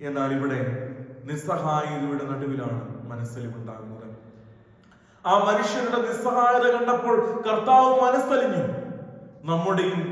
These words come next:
നിസ്സഹായമായ ജീവിതാനുഭവങ്ങളിൽ മനസ്സലിവ് കാണിക്കുവാൻ കെൽപ്പുള്ളവനാണ് നമ്മുടെ കർത്താവ് എന്ന് നമ്മൾ തിരിച്ചറിയണം.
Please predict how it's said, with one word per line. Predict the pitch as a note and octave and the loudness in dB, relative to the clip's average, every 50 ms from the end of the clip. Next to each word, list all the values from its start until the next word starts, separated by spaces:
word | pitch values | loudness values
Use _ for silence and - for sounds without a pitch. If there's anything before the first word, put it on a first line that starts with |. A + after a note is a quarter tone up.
| - - - - - - E3 | -6 -8 -10 -12 -10 -6 -4
നിസ്സഹായമായ | F#3 F3 F3+ F3+ A3 G#3+ G#3+ G#3 G#3 G#3 G#3 G#3 G3+ G3+ G3 G3 G3 G3 G3 F#3+ E3 F3 | -4 -2 0 0 0 0 2 2 2 2 2 0 0 0 0 0 0 0 0 -2 -4 -6
ജീവിതാനുഭവങ്ങളിൽ | F#3+ G3+ G#3+ A3+ A3 A3 A3 G#3 G#3 G#3 G#3 G#3+ G#3+ G#3+ G#3+ G#3+ G#3 G3+ G3+ G3+ G3 F#3+ - - - - - - F3+ | -6 -6 -6 -6 -6 -4 -2 0 0 0 0 0 -2 -2 -2 -2 -2 -2 -2 -2 -4 -4 -6 -8 -10 -12 -12 -2 2
മനസ്സലിവ് | G3 G3+ - A#3+ - - A#3+ A#3 A#3+ A#3 A#3+ A#3+ G#3+ | 2 2 2 0 -2 -2 0 0 0 0 0 0 0
കാണിക്കുവാൻ | - A3+ A#3 A#3 A#3 A3+ A#3 A#3 A#3 A#3 A3+ A3+ A3+ A3+ A3+ | 0 0 0 0 -2 -4 -4 -4 -2 0 0 0 0 2 2
കെൽപ്പുള്ളവനാണ് | A3 A3 A3 A3 - - B3 B3 A#3+ A#3 A#3+ A#3+ A#3+ A#3 A#3 A#3 A#3 A3+ - - - - - | 2 2 2 0 -2 -2 0 0 0 2 2 2 2 2 2 2 2 2 0 0 -2 -2 -2
നമ്മുടെ | A3+ A3+ A3+ A#3+ A#3+ A3+ A3 | 0 0 2 2 2 2 2
കർത്താവ് | - - - A3+ - C4 B3+ B3+ B3 B3 B3 | 0 -2 -2 -2 0 2 2 4 4 4 4
എന്ന് | A#3+ A#3+ | 4 4
നമ്മൾ | A#3+ A#3 A#3+ A#3+ A#3 A#3 | 2 2 2 0 0 0
തിരിച്ചറിയണം. | A#3 B3 B3 C4+ C#4+ - - A#3 F#3+ - A2+ - | -2 -2 0 2 2 2 4 2 0 0 -2 -4